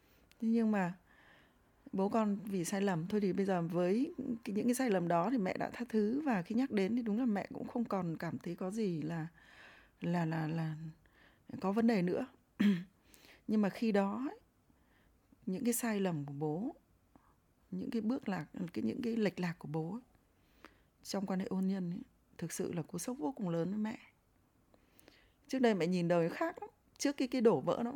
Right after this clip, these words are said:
cũng nhìn, mẹ nhìn hôn nhân, nhìn tình yêu, nhìn cuộc đời nó khác lắm.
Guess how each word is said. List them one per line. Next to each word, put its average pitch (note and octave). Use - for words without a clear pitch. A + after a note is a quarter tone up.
cũng G3
nhìn, E3+
mẹ F3+
nhìn F3
hôn A3
nhân, A3+
nhìn F#3
tình E3
yêu, A#3
nhìn F3+
cuộc -
đời F3
nó F3+
khác -
lắm. -